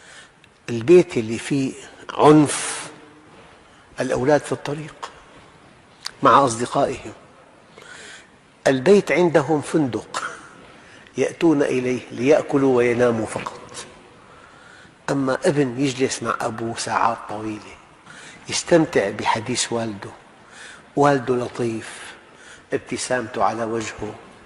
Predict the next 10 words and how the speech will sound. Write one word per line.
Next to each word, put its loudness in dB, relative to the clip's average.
بداعب 4
أولاده، -4
بمازح -2
أولاده. -6
هكذا 2
كان -2
النبي -2
عليه -2
الصلاة -10
والسلام، -14